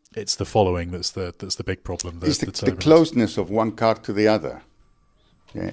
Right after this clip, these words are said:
Speaker 2: And that is proportional to the amount of downforce you generate with the car. You know, you can have components here, there,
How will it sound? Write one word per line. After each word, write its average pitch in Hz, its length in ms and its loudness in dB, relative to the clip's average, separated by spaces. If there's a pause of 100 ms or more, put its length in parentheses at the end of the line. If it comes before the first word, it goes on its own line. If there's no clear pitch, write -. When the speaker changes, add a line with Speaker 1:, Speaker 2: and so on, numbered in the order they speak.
Speaker 2:
And 98 460 0 (540)
that 117 420 4
is 107 160 0
proportional 117 760 2
to 98 120 -6
the 92 80 0
amount 101 300 2
of 92 140 -6
downforce 85 500 0
you 85 100 -4
generate 76 480 -4
with 80 140 -12
the - 80 -14
car. - 280 -12 (2000)
You - 100 -12
know, - 120 -14
you 92 160 -6
can 85 200 -6
have 90 420 -4 (400)
components 104 800 0
here, 107 320 0
there, 95 460 2